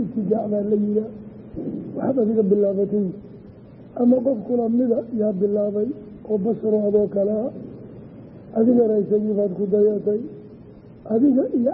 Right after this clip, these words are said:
camalkaa labadaba marduud wey. Waana lagu cadaab mudanayo.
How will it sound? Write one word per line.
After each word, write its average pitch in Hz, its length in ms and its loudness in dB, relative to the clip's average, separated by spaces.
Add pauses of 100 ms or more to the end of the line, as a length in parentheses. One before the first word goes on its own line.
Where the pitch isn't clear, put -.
camalkaa 233 440 2
labadaba 208 520 2
marduud 190 580 0
wey. 156 180 -4 (1500)
Waana 247 240 4
lagu 220 200 0
cadaab 208 400 0
mudanayo. 202 500 0